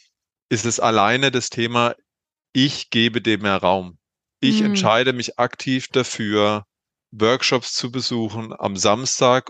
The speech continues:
Speaker 1: mir die Zeit zu nehmen, nicht irgendwie mein, mein Muster, das ich vielleicht am Wochenende immer habe, irgendwie zu verfolgen oder mich jetzt nur ins Business zu stürzen am Wochenende, sondern ich nehme mir jetzt den Raum und ich beweise meinem System, dass mir das wichtig ist.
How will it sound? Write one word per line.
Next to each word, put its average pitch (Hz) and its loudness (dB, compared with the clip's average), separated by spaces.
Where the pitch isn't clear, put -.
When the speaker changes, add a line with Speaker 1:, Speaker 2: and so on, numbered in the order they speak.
Speaker 1:
mir 117 0
die 123 0
Zeit 107 2
zu - -4
nehmen, 98 2
nicht 104 -6
irgendwie 120 -2
mein, 113 -2
mein 107 0
Muster, 120 2
das 113 -2
ich - -14
vielleicht 107 -2
am 110 -6
Wochenende 110 -2
immer 110 0
habe, 104 4
irgendwie 117 0
zu - -4
verfolgen 113 2
oder 107 0
mich 101 -6
jetzt 101 -4
nur 117 0
ins 120 -4
Business 120 -6
zu 127 -6
stürzen 113 -4
am 107 -2
Wochenende, 110 -2
sondern 104 0
ich 98 -10
nehme 120 4
mir 123 2
jetzt 117 2
den 110 -4
Raum 101 2
und 82 -16
ich - -14
beweise 95 2
meinem 117 -4
System, 98 -6
dass 98 -8
mir 107 -8
das 117 -8
wichtig 147 -10
ist. - -20